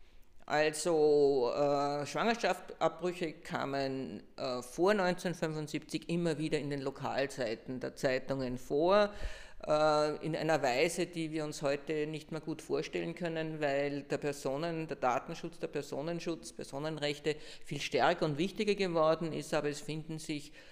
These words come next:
äh, fast ganzseitige Fotos von jungen Frauen, die ums Leben gekommen sind. Das ist ja Gott sei Dank nicht sehr, also Gott sei Dank eher wenig, aber glücklicherweise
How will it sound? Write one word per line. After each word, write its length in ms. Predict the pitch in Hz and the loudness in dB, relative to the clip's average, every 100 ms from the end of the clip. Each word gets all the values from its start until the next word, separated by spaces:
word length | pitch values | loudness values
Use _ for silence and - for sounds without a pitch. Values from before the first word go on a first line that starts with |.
| - - | -20 -12
äh, 160 | - 143 | -4 -2
fast 260 | 143 151 - | 2 0 2
ganzseitige 580 | 127 151 156 - 160 | -2 0 -4 -2 -4
Fotos 460 | 151 - 147 - 160 | -2 -2 -4 -4 -8
von 160 | 165 147 | -6 -4
jungen 300 | 151 160 156 | -4 -6 -4
Frauen, 440 | 120 120 139 165 170 - - - - 50 - - - | 0 0 0 -2 -8 -18 -20 -20 -20 -20 -16 -16 -10
die 720 | 165 165 160 160 156 156 - - - - - _ _ - - - | -6 -4 -2 -2 -2 -4 -6 -12 -20 -20 -20 _ _ -20 -10 -4
ums 160 | 156 | -2
Leben 260 | 170 190 214 | 6 8 8
gekommen 380 | 202 202 190 180 | 6 4 4 4
sind. 220 | 190 185 | 2 0
Das 120 | 160 | -4
ist 140 | 151 - | -6 -2
ja 80 | |
Gott 220 | 147 147 143 | 0 0 0
sei 80 | |
Dank 240 | 151 147 147 | -2 -2 -4
nicht 240 | 147 - | -10 -6
sehr, 320 | - 147 139 147 143 - | 0 2 2 -2 -8 -14
also 220 | 143 - | -12 -8
Gott 240 | - 143 151 | -4 -4 -4
sei 80 | |
Dank 260 | 151 143 139 | -2 -2 -2
eher 240 | 135 143 | -2 0
wenig, 300 | 156 170 185 | 0 0 0
aber 140 | 156 143 | 0 0
glücklicherweise 720 | - 143 147 143 156 202 | -4 -6 -4 2 4 4